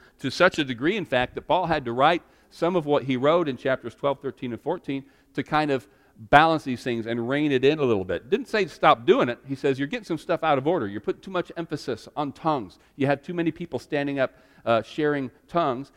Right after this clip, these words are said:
And if you're gonna do that, you better have an interpreter. Why don't you just prophesy in the first place? And, and by the way, why don't you limit it to two or three? 'Cause there's other things you need to be doing when you're together." So they didn't lack that, and they were enjoying the life of the Spirit.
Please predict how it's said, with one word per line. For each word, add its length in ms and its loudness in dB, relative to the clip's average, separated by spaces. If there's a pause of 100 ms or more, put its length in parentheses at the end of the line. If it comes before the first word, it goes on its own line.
(120)
And 80 2
if 80 -2
you're 80 -6
gonna 160 0
do 200 0
that, 360 4
you 80 2
better 220 4
have 160 6
an 80 -2
interpreter. 540 -2
Why 100 4
don't 140 0
you 60 -8
just 200 -4
prophesy 460 2
in 120 -4
the 80 -4
first 260 -6
place? 320 0
And, 240 -12
and 160 -6
by 140 6
the 80 0
way, 200 2
why 100 0
don't 160 -2
you 60 -4
limit 220 0
it 120 -2
to 80 -12
two 140 -6
or 60 -4
three? 240 -4 (1600)
'Cause 120 -2
there's 160 -2
other 200 2
things 240 -2
you 60 -4
need 120 -2
to 60 -8
be 80 -4
doing 240 0
when 100 -2
you're 140 2
together." 420 -4 (380)
So 120 -2
they 80 2
didn't 220 -6
lack 260 2
that, 260 2
and 80 -2
they 140 6
were 100 4
enjoying 760 2
the 100 4
life 360 4
of 140 -2
the 80 -6
Spirit. 540 -2